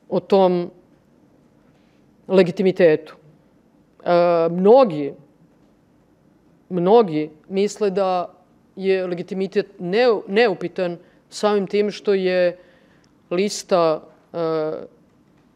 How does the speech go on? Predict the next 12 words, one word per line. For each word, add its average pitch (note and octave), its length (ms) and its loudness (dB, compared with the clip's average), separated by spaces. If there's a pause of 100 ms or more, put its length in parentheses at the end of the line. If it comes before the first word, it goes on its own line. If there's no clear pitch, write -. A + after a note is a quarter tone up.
(280)
Mi F#3+ 260 0
glas F3 340 0
iz D#3+ 120 -8
naroda F3 680 0 (140)
za F3 160 -6
grad F#3 260 0
Beograd F3 540 0 (120)
nosila F3 520 -2
ime, E3+ 240 -2
e, E3+ 220 -2 (380)
Aleksandra E3+ 420 -4
Jerković. D#3 580 -6